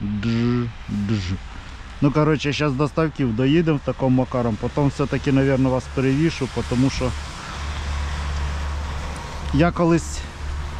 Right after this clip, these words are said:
так це все зробив. Раз все дуже класно зняло, а раз, коротше, щось не було звука. Тобто пів,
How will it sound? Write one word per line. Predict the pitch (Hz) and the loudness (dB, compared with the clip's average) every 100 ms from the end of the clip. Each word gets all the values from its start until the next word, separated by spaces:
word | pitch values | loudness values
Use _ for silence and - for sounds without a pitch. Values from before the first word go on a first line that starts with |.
| - - - - | -4 -4 -2 2
так | 156 143 | 2 2
це | 170 | 2
все | 151 160 147 | 2 2 2
зробив. | 151 160 151 202 220 - - - - - - - - - - - - - - - - - - - | 2 2 4 4 2 -4 -12 -14 -12 -12 -10 -10 -8 -8 -8 -8 -8 -6 -4 -4 -6 -6 -8 -2
Раз | 147 165 156 - - - - - - - - | 2 2 0 -8 -14 -14 -16 -16 -14 -14 -4
все | 160 | 0
дуже | 139 156 147 143 - - | 2 0 0 -4 -6 -4
класно | 165 214 - 165 143 | 0 0 0 0 2
зняло, | - 147 143 127 113 95 - - - - - - - - | 2 2 2 0 -2 -4 -10 -12 -12 -12 -12 -14 -12 -8
а | 139 143 | 0 2
раз, | 196 185 - | 2 0 -2
коротше, | 151 160 - 151 135 127 - - - - - - - - - - - - - - - - | 0 0 -2 -2 -2 -4 -10 -12 -12 -12 -12 -12 -10 -12 -10 -10 -10 -10 -10 -10 -12 -4
щось | - 185 175 | 0 2 4
не | 170 | 4
було | 147 185 175 | 4 2 2
звука. | 135 151 143 - 104 - - | 0 -2 -4 -6 -10 -10 -6
Тобто | 156 143 - | -4 -4 0
пів, | 180 156 | 2 2